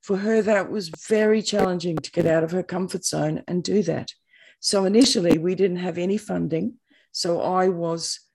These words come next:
the support worker. I always knew I had to get out of that role for Emma to grow. But initially, she would need to see where I was sitting so she could see me. I'd be in eye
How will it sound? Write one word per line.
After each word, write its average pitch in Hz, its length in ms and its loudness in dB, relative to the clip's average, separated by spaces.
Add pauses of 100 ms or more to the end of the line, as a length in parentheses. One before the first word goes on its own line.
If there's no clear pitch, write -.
(160)
the 170 100 -2
support 170 400 -2
worker. 139 340 -6 (480)
I 139 80 2
always 202 400 6
knew 190 200 2
I 170 100 0
had 170 200 -4
to 175 40 -4
get 170 160 -4
out 160 200 0
of 165 80 -6
that 160 140 -4
role 87 320 -10 (400)
for - 120 -2
Emma 147 260 4
to 139 120 -4
grow. 151 400 -2 (680)
But 185 120 2
initially, 190 760 4
she - 260 -4
would 170 200 -2
need 175 340 0
to - 100 -8
see 175 300 -2
where 160 220 0
I 151 140 -2
was 160 220 -4
sitting 151 380 -4 (100)
so 160 180 -4
she 151 160 -4
could 156 180 -6
see 190 240 0
me. - 240 -6 (220)
I'd 147 140 -4
be 160 120 -2
in 156 80 0
eye 156 300 0